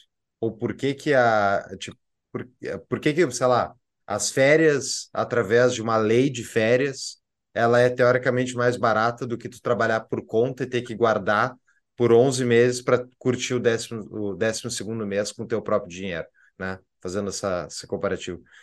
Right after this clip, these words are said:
Porque muitas vezes essa liberdade aparente que tu tem anterior, ah, desculpa, esse custo menor que tu tem anterior a essa liberdade,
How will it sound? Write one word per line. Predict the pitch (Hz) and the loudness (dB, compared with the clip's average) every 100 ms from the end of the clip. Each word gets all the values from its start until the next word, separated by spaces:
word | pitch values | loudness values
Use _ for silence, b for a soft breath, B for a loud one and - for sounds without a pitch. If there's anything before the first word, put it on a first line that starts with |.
| b b b b _ _ _ _ _ | b b b b _ _ _ _ _
Porque | 147 135 147 | 0 0 2
muitas | 139 139 165 196 104 | 2 2 4 4 4
vezes | 120 175 196 110 82 - - | 4 4 2 -2 -6 -10 -10
essa | - 113 120 131 117 107 101 | -2 0 0 2 2 4 2
liberdade | 95 104 107 113 101 107 127 151 139 | -2 -4 0 2 2 2 2 2 0
aparente | - 107 110 135 - 113 | 0 0 0 -4 -6 -10
que | - | -10
tu | 110 | -12
tem | - 104 104 101 82 82 | -6 -4 -2 -4 -8 -10
anterior, | 101 98 101 90 98 113 | -10 -6 -4 -2 0 0
ah, | 113 | -2
desculpa, | - - 110 | -4 -6 -6
esse | - 101 - _ _ | -6 -8 -10 _ _
custo | 143 185 185 139 | 0 2 2 -2
menor | 123 113 117 110 | -2 0 -2 -2
que | - | -10
tu | - | -8
tem | 113 107 | -4 -2
anterior | 104 101 101 101 131 | -4 -4 -2 2 4
a | 120 | 2
essa | 104 107 | 0 -4
liberdade, | 95 95 92 87 98 135 - | -4 -4 -4 -2 -2 -2 -6